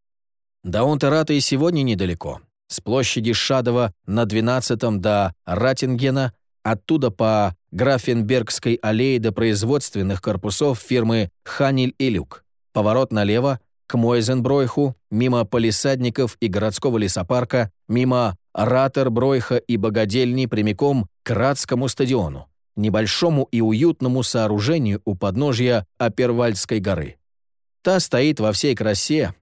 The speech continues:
открывая вид на близлежащие сады и полускрытый за ними в обычной своей дымке город. Индустриальная и церковная архитектура в запоминающемся контрасте.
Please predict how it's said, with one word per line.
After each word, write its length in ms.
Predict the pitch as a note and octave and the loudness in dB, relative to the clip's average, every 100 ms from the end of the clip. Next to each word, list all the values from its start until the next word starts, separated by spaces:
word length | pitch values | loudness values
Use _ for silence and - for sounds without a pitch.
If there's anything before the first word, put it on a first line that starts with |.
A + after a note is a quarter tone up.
| - | -12
открывая 540 | E2+ - G2+ A2+ A#2+ | -10 -4 -2 2 2
вид 260 | A2 C3 G#2+ | 2 -2 -2
на 160 | A2 | -2
близлежащие 840 | G2 A2 F#2+ G#2+ G#2+ C3+ - G#2+ F#2+ | 0 -2 -2 -2 0 -2 -2 -4 -4
сады 500 | - F#2+ F#2+ D3 G#2 - | -4 -2 0 0 -2 -6
и 80 | F#2+ | -4
полускрытый 840 | G2+ A#2+ B2+ - - D#3 D3 C3+ | 0 0 0 -2 -2 0 0 0
за 200 | A2 A2+ | 0 0
ними 260 | B2+ C#3+ A#2+ | 0 0 0
в 80 | G#2 | 0
обычной 560 | F#2+ C3+ - G#2 G#2+ | 0 -2 -2 -2 -2
своей 340 | G2 F#2+ G#2 F#2+ | -2 -2 -2 0
дымке 380 | B2 A#2 - | -2 -2 -4
город. 480 | E2+ G#2 E2+ C2+ - _ _ _ _ | -2 -2 -2 -6 -16 _ _ _ _
Индустриальная 840 | - F2+ A2+ G#2 - C#3 F3 D#3 C#3+ | -6 -4 -2 -2 0 0 2 2 -2
и 180 | - B2 | -2 -4
церковная 680 | - A2 - E3+ C#3 A#2 | -2 -4 0 0 0 -2
архитектура 920 | - G#2+ G2+ G#2+ G2+ F#2 - D#3 B2+ F#2+ _ | 0 -2 -4 -6 -6 -6 0 2 2 -2 _
в 140 | - F#2+ | -10 -4
запоминающемся 1120 | A#2+ A2+ A#2 A2 C#3 B2+ G#2 - G2+ - G2+ | -2 0 0 0 2 2 0 -2 -4 -4 -4
контрасте. 720 | F#2 E2+ F2 E2 - C2+ | -6 -4 -4 -4 -6 -10